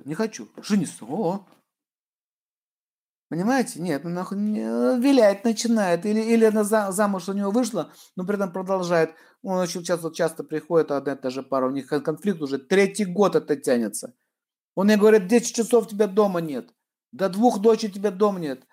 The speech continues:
"Ну, я работаю, я работаю". Видите, у нее солнце ноль.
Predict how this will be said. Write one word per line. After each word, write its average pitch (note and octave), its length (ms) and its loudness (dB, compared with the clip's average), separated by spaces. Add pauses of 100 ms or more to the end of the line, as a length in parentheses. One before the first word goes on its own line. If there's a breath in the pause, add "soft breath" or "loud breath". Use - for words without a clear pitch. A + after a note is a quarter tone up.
(140 soft breath)
"Ну, A3 100 0
я A#3 160 4
работаю, G#3 720 0
я G#3 120 0
работаю". G3+ 720 -2 (140)
Видите, B3+ 340 0
у A#3 40 0
нее G#3 160 -2
солнце F#3 420 -4
ноль. D3 340 -2